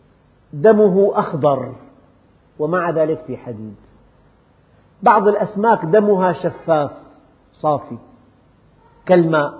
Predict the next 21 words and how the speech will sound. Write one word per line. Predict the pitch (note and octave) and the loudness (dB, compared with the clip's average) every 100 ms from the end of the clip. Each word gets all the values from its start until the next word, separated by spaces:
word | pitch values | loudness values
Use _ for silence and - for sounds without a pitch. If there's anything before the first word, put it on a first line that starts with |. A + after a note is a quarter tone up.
| - - _ _ D3 | -20 -20 _ _ -4
ومع | D#3+ F#3 F3+ | 2 2 4
ذلك | E3+ E3 - | 2 0 -4
في | C#3 | -8
حديد. | B2+ B2 A2 G#2 - _ _ _ _ _ _ | -10 -10 -14 -16 -18 _ _ _ _ _ _
فالحديد | E3+ D3+ E3 E3 A3 A3 F3 - - _ _ - | -6 -4 -4 -2 -2 -4 -8 -14 -20 _ _ 0
يدخل | F3+ G#3+ - F3 E3 | 2 2 0 -2 0
في | F3 | -2
تركيب | E3 D#3+ - G#3 E3+ | -2 -2 -2 -6 -4
الدماء | D3+ C3 D#3+ E3 D#3+ | -4 -2 -2 -2 -4
كلها، | C#3 C#3+ A#2 F#2+ - - _ _ _ _ _ _ _ _ _ _ _ _ _ - | -6 -8 -10 -14 -20 -20 _ _ _ _ _ _ _ _ _ _ _ _ _ 4
يدخل | A3 A3+ A3 G3+ | 4 4 0 0
في | G#3 | -2
تركيب | G3+ F#3 - G#3+ | -2 -2 -2 -2
الأوراق | G3 F#3 F3+ F#3+ F3 | 0 4 6 4 2
كلها، | D#3+ D#3+ C3+ B2 - - - - _ _ _ _ _ - | -4 -4 -4 -6 -12 -20 -20 -20 _ _ _ _ _ 0
يدخل | G#3 A3 - G#3 F3+ | 4 4 2 0 0
في | - F3 | -2 -4
تركيب | D3+ D#3 - G3 D#3 | -2 -4 -2 -4 -4
الإنسان | C#3+ D#3+ C3+ E3 D3 B2+ | -4 -6 0 0 0 -4
والحيوان | B2+ - C3 C3+ C#3 B2 A#2 | -6 -6 -4 -2 -2 -4 -8
والنبات، | A2 A2 G2+ | -12 -14 -16